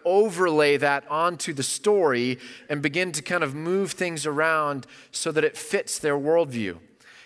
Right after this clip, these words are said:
And in that, they begin to make it all about spirit and, and less about matter,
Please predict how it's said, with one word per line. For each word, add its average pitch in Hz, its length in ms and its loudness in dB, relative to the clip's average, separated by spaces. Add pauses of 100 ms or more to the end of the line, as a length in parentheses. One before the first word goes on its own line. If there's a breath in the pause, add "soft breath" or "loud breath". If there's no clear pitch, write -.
(140 loud breath)
And 143 180 -2
in 233 300 0
that, 156 360 0
they 156 80 0
begin 151 380 -4
to - 140 -6
make 165 360 -2
it 156 240 2
all 180 340 4
about 156 460 0 (320)
spirit 143 880 -2 (840 loud breath)
and, 135 340 -2
and 131 240 -2
less 165 380 0
about 139 420 0
matter, 127 800 -2